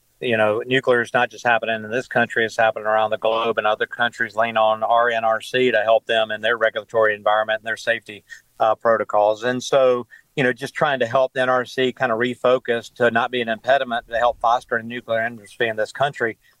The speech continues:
and advance reactors. And everybody's watching what's going on in Wyoming, what's going on in Idaho, what's going on in Ontario, Canada with these small modular reactors.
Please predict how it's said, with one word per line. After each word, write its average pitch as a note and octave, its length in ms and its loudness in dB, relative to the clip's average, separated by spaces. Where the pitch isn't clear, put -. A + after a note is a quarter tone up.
and A#2 160 2
advance A#2 380 -2
reactors. A2+ 720 0
And D#3+ 100 2
everybody's G#3+ 500 -2
watching B2+ 380 0
what's A#2 180 0
going A#2 240 2
on A2+ 180 4
in A2+ 100 -6
Wyoming, A2+ 500 2
what's G#2+ 180 -4
going A2 220 2
on G#2+ 180 2
in G#2 80 -6
Idaho, A2 520 2
what's A2 160 -4
going A2+ 200 0
on G#2+ 240 0
in - 80 -20
Ontario, A2 540 0
Canada A2 480 0
with G#2 160 0
these A2 180 -12
small G#2+ 300 0
modular G#2+ 460 -2
reactors. G#2+ 560 0